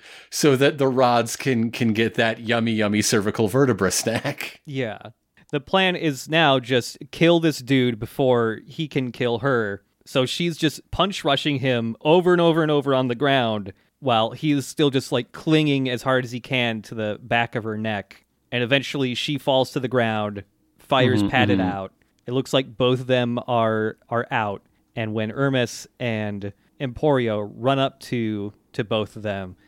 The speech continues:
Speaker 2: Jolene stays on the ground and Rikiel's the one to get back up.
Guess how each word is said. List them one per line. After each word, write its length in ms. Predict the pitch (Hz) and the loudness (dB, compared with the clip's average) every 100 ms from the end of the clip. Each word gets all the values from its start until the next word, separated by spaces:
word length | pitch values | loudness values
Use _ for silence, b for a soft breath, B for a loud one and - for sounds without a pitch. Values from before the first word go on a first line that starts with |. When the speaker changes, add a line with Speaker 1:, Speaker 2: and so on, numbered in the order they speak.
| b | b
Speaker 2:
Jolene 400 | - 135 165 214 | 0 4 6 6
stays 420 | 180 - 170 175 185 | 2 -2 2 4 2
on 140 | 180 | 0
the 100 | 175 | -4
ground 440 | 165 185 143 123 | -2 0 0 -2
and 200 | 127 120 | -4 -8
Rikiel's 640 | 104 151 175 156 131 120 107 | -4 -4 -2 2 2 2 -2
the 100 | 120 | -2
one 200 | 120 123 | 0 -2
to 60 | 120 | -4
get 220 | 107 120 | -4 -2
back 280 | - 110 107 | 0 -2 -2
up. 320 | 123 104 92 | -2 -4 -6